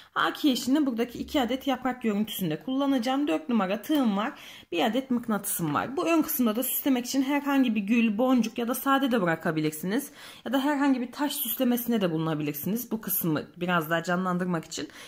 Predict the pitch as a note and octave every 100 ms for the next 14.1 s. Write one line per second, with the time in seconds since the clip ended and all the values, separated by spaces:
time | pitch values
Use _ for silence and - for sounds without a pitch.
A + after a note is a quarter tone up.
0 | - - A3+ A#3+ C#4+ C4+ C4 C#4 G3+ -
1 | A3+ A3 G#3+ F#3+ E3+ E3 D#3 - G#3+ A3+
2 | G3+ A3+ - F#3+ F3+ - F3 E3+ G#3 G#3
3 | G3+ E3 D#3 - - - - - - C4+
4 | - C4+ D#4 C#4 B3+ - A#3+ C#4+ B3+ G3
5 | G3+ A#3 C4+ A#3+ F#3+ F#3 E3 A3 A3 D#3+
6 | B2 - - - - _ _ - - _
7 | _ _ _ _ _ _ _ _ _ _
8 | - - E4 C#4 C4+ C4+ G#3+ G#3 G3+ G3
9 | G3 F3 F3 F#3 G#3+ G3 - A3+ B3 -
10 | C#4 A3+ - C4+ - B3+ - - G3 E3
11 | F3+ A3 - A3 A3+ A3+ A3+ - A#3+ G#3
12 | A3 F#3+ A#3+ D4 C4+ C4 C4+ C#4 A#3 C4+
13 | C4+ A#3 A#3 G3+ G3+ G#3+ A3 G#3 F3+ D3
14 | D3